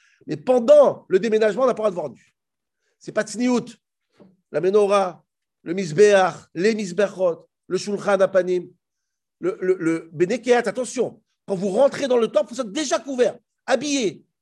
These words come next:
avec la peignoir. Il n'y a pas de problème de tsniout. Sinon, on va mettre tout. OK ? Et moi, je m'arrête avec vous sur ces deux risques de mort sur les enfants de Kehat. Deux risques. J'essaie de comprendre la profondeur de ce risque.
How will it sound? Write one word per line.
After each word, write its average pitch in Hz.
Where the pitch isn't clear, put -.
avec 208
la 254
peignoir. 226
Il -
n'y -
a -
pas 262
de 233
problème 233
de 214
tsniout. 170
Sinon, 233
on 359
va 285
mettre 240
tout. 151
OK ? 151
Et -
moi, 226
je 254
m'arrête 240
avec 233
vous 277
sur 233
ces 214
deux 175
risques 277
de 165
mort 240
sur 196
les 202
enfants 220
de 214
Kehat. 226
Deux 294
risques. 262
J'essaie 220
de 262
comprendre 254
la 226
profondeur 240
de 202
ce 202
risque. 147